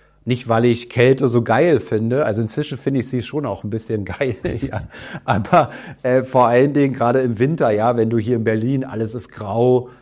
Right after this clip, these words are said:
äh, komm aus der warmen Höhle raus, ja, schön, schön warm, kuschelig, zieh den Bademantel aus, ist schon richtig so minus zwei Grad, grau.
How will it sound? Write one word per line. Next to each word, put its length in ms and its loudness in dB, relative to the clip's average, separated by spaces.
äh, 480 -8
komm 180 0
aus 220 0
der 160 6
warmen 320 0
Höhle 340 4
raus, 400 4
ja, 380 4
schön, 400 2
schön 340 -4
warm, 300 2
kuschelig, 680 0
zieh 200 0
den 200 4
Bademantel 680 4
aus, 400 4
ist 160 -8
schon 220 0
richtig 320 -2
so 380 2
minus 640 0
zwei 340 0
Grad, 500 -2
grau. 640 2